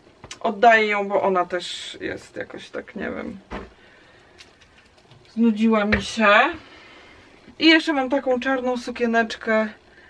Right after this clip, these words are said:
z białym kołnierzykiem, z takimi motywami. Sukienka Ewy Minga, którą miałam na weselu kiedyś. Jezu, jak ona tutaj ma górę. O!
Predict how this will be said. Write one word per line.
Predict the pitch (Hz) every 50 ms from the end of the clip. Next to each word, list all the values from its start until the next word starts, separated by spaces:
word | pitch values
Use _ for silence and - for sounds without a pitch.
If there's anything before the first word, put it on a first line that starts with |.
| - - _ _ _ -
z | 214 208
białym | 202 202 240 233 226 220 214 214 214
kołnierzykiem, | 214 220 214 208 202 196 196 196 202 226 285 311 - - 311 285 277 277 269
z | 240 -
takimi | - - 220 220 220 220 214
motywami. | 208 208 202 196 208 196 214 262 294 320 320 285 285 285
Sukienka | - - 294 269 - 311 311 302 277 294 277 -
Ewy | - 262 262 247 254 247
Minga, | 247 262 285 302 294 285 277 269 269
którą | - - 269 262 254 247
miałam | 254 254 262 262 254 247 247 247 - _ _ - - - - - - - _ _ _ _ _
na | - 226 233 240 240
weselu | 226 233 226 233 - - 294 285 285 277 269 262 262 247
kiedyś. | - - 285 277 269 240 262 285 302 320 381 392 - - - - - - - - - -
Jezu, | 247 247 247 269
jak | 269 277 294 285 - -
ona | 233 254 262 269 277
tutaj | - 254 240 254 247
ma | 247 240 240
górę. | 226 220 214 196 185 185 170 - -
O! | 208 208 185 190